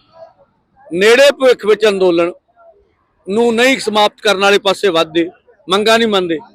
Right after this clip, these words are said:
ਅਗਲੇ ਸਾਲ ਵੀ ਇੱਥੋਂ ਐਸੇ ਚੜ੍ਹਦੀ ਕਲਾ ਨਾ ਜਾਵਾਂਗੇ। ਔਰ ਸੰਦੇਸ਼ ਦੇਵਾਂਗੇ ਵੀ ਨਾ ਥੱਕੇ ਆ ਤੇ ਨਾ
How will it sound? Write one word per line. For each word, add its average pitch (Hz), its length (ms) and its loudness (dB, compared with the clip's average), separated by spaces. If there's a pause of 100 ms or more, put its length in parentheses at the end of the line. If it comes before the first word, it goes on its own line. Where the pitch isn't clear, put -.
(720)
ਅਗਲੇ 208 280 4
ਸਾਲ 180 380 2
ਵੀ 190 120 0
ਇੱਥੋਂ 185 380 -2 (280)
ਐਸੇ 208 240 0
ਚੜ੍ਹਦੀ 175 340 -4
ਕਲਾ 156 180 -4
ਨਾ 123 120 -14
ਜਾਵਾਂਗੇ। 113 340 -20 (120)
ਔਰ 180 80 -2
ਸੰਦੇਸ਼ 196 480 -2
ਦੇਵਾਂਗੇ 202 340 -2
ਵੀ 202 120 -6
ਨਾ 185 180 -4
ਥੱਕੇ 196 400 -4
ਆ 190 80 -2
ਤੇ 202 120 -8
ਨਾ 202 180 -8